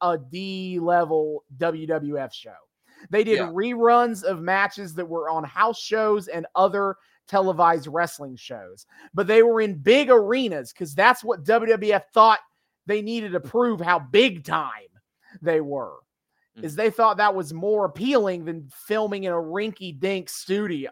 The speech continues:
Speaker 1: studio in Atlanta. We're gonna show our big arena matches. And the cr-, audience disagreed. And also Ted Turner was mad that he, that Vince lied to him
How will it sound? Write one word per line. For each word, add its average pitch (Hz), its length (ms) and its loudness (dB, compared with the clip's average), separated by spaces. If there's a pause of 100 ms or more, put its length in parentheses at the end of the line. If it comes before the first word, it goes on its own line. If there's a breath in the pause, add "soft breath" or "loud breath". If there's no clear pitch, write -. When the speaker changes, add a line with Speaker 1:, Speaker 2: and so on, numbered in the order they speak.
(200)
Speaker 1:
studio 190 680 0
in 180 100 -2
Atlanta. 151 580 -6 (400 soft breath)
We're 214 160 2
gonna 202 300 0
show 196 320 -4
our 170 120 0
big 175 320 -4
arena 170 520 -2
matches. 113 760 -18 (1300)
And 180 420 -2
the 175 140 -4
cr-, - 240 -12
audience 240 420 6
disagreed. 170 800 -2 (480 soft breath)
And 208 160 0
also 226 460 4
Ted 226 320 -2
Turner 214 280 -2
was 185 200 -6
mad 180 300 0
that 170 120 -2
he, 160 240 -12
that 151 200 -10
Vince 147 280 -6
lied 202 360 6
to 143 80 -10
him 117 200 -18